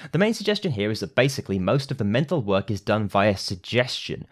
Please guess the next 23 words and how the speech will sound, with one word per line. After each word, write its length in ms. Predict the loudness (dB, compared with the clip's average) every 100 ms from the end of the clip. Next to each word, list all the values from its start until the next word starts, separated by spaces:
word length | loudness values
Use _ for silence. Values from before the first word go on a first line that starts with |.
| -20 -8
which 120 | -6
is 120 | -2
helped 200 | -2 -2
along 360 | -2 0 0 0
by 160 | 0
a 180 | 0 -2
massive 760 | -4 -4 0 0 0 -4 -4 -2
dose 320 | 0 0 -2
of 180 | -6 -4
reality 460 | -2 0 -2 -6 -10
warping 420 | -8 -6 -8 -4
drugs 400 | 2 2 2 -10
continually 640 | -10 -8 -6 -6 -6 -6
administered. 560 | -2 0 -2 -4 -14 -16 _ _ -20 -20 _
Thus, 360 | -2 2 2 0
when 120 | -2
the 80 | -2
Bakor 420 | -4 -2 -2 -2
died, 380 | -2 -2 -4 -6
the 100 | -8
spell 760 | -8 -6 -4 -2 0 0 -2 -6
wore 320 | -2 0 0
off. 380 | 2 0 -2 -20